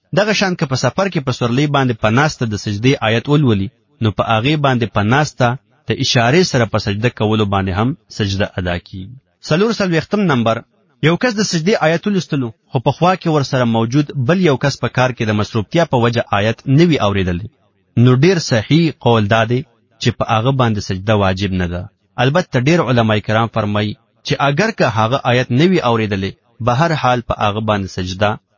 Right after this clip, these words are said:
واجب ده. پنځه څلوېښتم نمبر، طالب علم که چېرته د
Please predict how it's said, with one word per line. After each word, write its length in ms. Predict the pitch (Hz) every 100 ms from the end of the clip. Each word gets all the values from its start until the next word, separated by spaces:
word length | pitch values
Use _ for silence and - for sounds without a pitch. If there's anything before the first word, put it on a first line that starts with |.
| -
واجب 440 | 98 90 90 90 -
ده. 100 | - 101 - _ _ _
پنځه 220 | 139 170 208
څلوېښتم 440 | 196 160 131 - 135 110
نمبر، 220 | 101 104 - _
طالب 260 | 151 165 180
علم 180 | 247 226
که 100 | -
چېرته 260 | 175 156
د 80 | 156